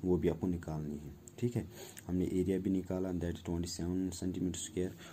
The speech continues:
और हमने हाइट भी निकाली, that is सेवन पॉइंट टू सेंटीमीटर।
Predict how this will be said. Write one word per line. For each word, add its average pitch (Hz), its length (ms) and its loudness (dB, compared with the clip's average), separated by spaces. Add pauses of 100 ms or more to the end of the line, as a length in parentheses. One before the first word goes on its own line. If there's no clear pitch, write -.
(180)
और 87 140 -2
हमने 87 240 2
हाइट 85 320 0
भी 90 120 2
निकाली, 87 380 2
that 82 220 -2
is 85 60 -6
सेवन 82 340 -2
पॉइंट 80 260 -2 (100)
टू 135 320 2 (160)
सेंटीमीटर। 85 1400 -2